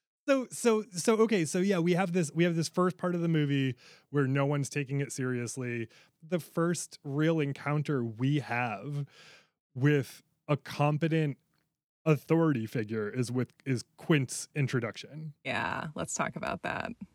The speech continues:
Speaker 1: And so, and so what we see happen is the town is having a meeting about this thing. The town is being confronted with the reality that all their shops are gonna be closed and their ec-, their economic well-being is gonna be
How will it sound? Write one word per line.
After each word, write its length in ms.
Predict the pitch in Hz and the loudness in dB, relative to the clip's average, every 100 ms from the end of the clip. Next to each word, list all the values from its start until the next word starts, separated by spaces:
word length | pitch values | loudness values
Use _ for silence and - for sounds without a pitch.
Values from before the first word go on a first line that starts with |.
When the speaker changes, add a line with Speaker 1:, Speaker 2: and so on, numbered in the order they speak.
| - | 4
Speaker 1:
And 220 | 180 175 | 4 4
so, 420 | - 185 175 160 - - | 4 4 4 2 -2 2
and 160 | 175 170 | 2 4
so 200 | 190 165 | 4 4
what 200 | 160 180 | 4 2
we 200 | 208 190 | 2 2
see 500 | - 208 196 190 - _ - | 2 2 4 2 -2 _ -12
happen 800 | - 160 196 190 131 120 117 113 - _ _ _ _ | -4 2 2 2 0 -2 -4 -6 -10 _ _ _ _
is 320 | 165 156 135 | 4 4 2
the 140 | 120 147 | 0 -2
town 420 | - 147 165 180 | -2 0 2 2
is 140 | 185 | 2
having 260 | - 170 175 | 0 2 4
a 60 | 165 | 4
meeting 420 | 151 147 139 135 | 6 4 4 2
about 260 | 131 127 | 2 0
this 200 | 135 127 | 2 0
thing. 460 | - 120 107 110 139 - - _ | 0 -2 -2 -6 -8 -10 -20 _
The 80 | 156 | -2
town 340 | 139 135 156 175 | 0 2 2 2
is 120 | 156 | 2
being 240 | 170 165 | 2 2
confronted 800 | 160 156 - 151 143 151 139 127 | 2 0 0 0 2 2 2 0
with 360 | 131 139 135 - | -2 0 0 0
the 140 | 143 | 0
reality 560 | 135 135 127 127 127 127 | 2 2 2 0 0 0
that 140 | 123 | 0
all 220 | 127 131 131 | 0 0 2
their 180 | 131 | 0
shops 420 | 120 - 127 127 143 | 0 0 0 0 -2
are 80 | |
gonna 160 | 127 123 | 0 0
be 140 | 120 | -2
closed 400 | 113 123 117 110 | -4 -2 -2 -2
and 80 | 120 | -2
their 120 | 120 | -2
ec-, 260 | 123 131 - | 0 -2 0
their 240 | 135 135 | 0 2
economic 640 | 139 - 147 135 131 131 - | 0 2 2 2 2 0 0
well-being 600 | 131 123 117 123 117 120 | 0 0 0 0 0 -2
is 160 | 117 | -4
gonna 200 | 101 117 | -2 -2
be 320 | 120 117 113 | 0 0 0